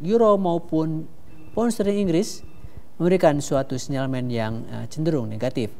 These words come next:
Sedangkan dari sisi teknikal untuk euro dolar pada pekan ini, kita lihat bahwa pair ter-, eh, euro U S D masih berada dalam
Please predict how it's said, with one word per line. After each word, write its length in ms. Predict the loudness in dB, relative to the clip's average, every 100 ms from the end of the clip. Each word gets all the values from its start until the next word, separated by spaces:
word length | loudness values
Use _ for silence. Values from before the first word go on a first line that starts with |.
| -10 -10 -10
Sedangkan 480 | 4 6 8 8 10
dari 240 | 8 8
sisi 240 | 2 0 2
teknikal 480 | 2 4 4 4
untuk 320 | 4 0 -2 -2
euro 320 | 0 2 2
dolar 320 | 6 6 6 2
pada 160 | -2
pekan 320 | -4 -2 -2 0
ini, 240 | 0 0 -4 -10 -12 -12 -10 -10 -10 -4
kita 240 | 2 6
lihat 240 | 8 8 8
bahwa 640 | 6 8 10 10 6 4 -4 -10 -10 -2
pair 320 | 6 8 8 6
ter-, 160 | 2 2
eh, 440 | 4 4 6 4 2 -4 -10 -10 -10 -10 -10 -10 -10 -10 -10 -10 0
euro 560 | 4 6 6 4 0
U 80 | 0
S 240 | 2 0
D 240 | 0 -2 0
masih 240 | -2 -2
berada 320 | -2 0 0
dalam 400 | 0 2 0 -2